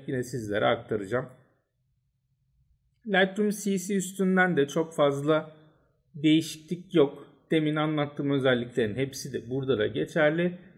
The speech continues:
Tek yerleri farklı. Burada edit menüsüne tıklamanız gerekiyor. Bakın yine profil sekmesi burada. Ve buradan işleminizi ya da profilinizi seçebiliyorsunuz.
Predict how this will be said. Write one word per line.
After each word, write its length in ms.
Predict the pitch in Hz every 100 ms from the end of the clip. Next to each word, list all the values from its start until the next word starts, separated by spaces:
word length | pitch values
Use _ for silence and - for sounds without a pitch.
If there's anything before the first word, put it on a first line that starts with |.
| - -
Tek 240 | 185 180
yerleri 400 | 190 180 180 175
farklı. 420 | 175 120 120 165
Burada 260 | 160 151 165
edit 360 | 175 160 170
menüsüne 680 | 170 160 160 170 165 160 -
tıklamanız 540 | - - 123 107 98 104
gerekiyor. 460 | 139 147 143 165
Bakın 260 | 165 165 156
yine 320 | 156 147 147 - - _ _
profil 480 | - 143 139 143 120
sekmesi 600 | - 139 131 127 - 120
burada. 500 | 135 156 156 156 151 - - _ -
Ve 100 | 143
buradan 380 | 139 131 131 - -
işleminizi 720 | - - 139 131 123 135 139 -
ya 120 | 120
da 60 |
profilinizi 600 | 113 - 117 131 110 101 -
seçebiliyorsunuz. 1000 | - - 147 147 147 143 147 143 147